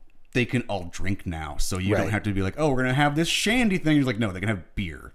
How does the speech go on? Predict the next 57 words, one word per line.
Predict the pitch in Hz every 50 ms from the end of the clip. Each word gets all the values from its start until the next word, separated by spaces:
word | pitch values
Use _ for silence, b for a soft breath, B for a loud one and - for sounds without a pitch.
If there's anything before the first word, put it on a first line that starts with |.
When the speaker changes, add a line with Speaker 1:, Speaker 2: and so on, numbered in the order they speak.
| - -
Speaker 2:
Right. | 110 101 87 82 80 - -
Speaker 1:
Like, | 98 92 87 80 -
you, | 101 101 92 - - - _ - - - - - - - - - -
it's, | - 107 - - - -
they're | - 120 110
adults | 110 104 95 - 113 95 82 - - - -
now. | 87 76 62 50 53
It | 80 90 95
makes | 104 101 101 -
sense. | - - 120 113 104 95 - -
They | - 85
can, | - - -
Speaker 2:
Mm. | 98 104 95 - -
Speaker 1:
they | 120 113
can | 135 147
d-, | 127 139
behave | - - 143 139 - - - 160 156
however | 135 135 139 135 135
they | 123 120
want. | 113 110 113 131 123 98 87 80 - - -
Speaker 2:
Sure. | - - 143 196 190 -
Speaker 1:
You | 123
Speaker 2:
Yeah, | 123 147
I |
Speaker 1:
can, | 160 143
Speaker 2:
get | 143 143
that. | - 131 -
Speaker 1:
you | 113
can | 123 170
sexualize | - - 180 - - 190 214 208 202
adults | 202 165 147 160 160 165 165 -
more | 160 156 156 156 156
than | 151 151
you | 147
could, | 151 - - 151 143 147 160 143 139
more | 151 160 160
than | 160 170 175 156
you | 151 160 -
ever | - 151 156 180 190
should | - - 156 147
sexualize | - - 127 131 - - 147 139 143 151 160 175 190 170
Speaker 2:
Yeah, | 175 170 196 208 147
I | 139 156 151
Speaker 1:
teenagers. | - 226 175 185 208
Speaker 2:
thi-, | -
I | 143 147 151 147
Speaker 1:
Never | 156 170 160 156 220
Speaker 2:
agree | - 147 190 233
with | 240 175 -
you. | 151 147 120
Speaker 1:
sexualize | 101 104 -
teenagers. | - 113 104 98 92 123
Speaker 2:
I | 131
agree | 143 160 139 147 165 240
with | 302 302 - 123
you. | 117 113 117
Speaker 1:
Um, | 123 120 120 120 117 113 110 101 -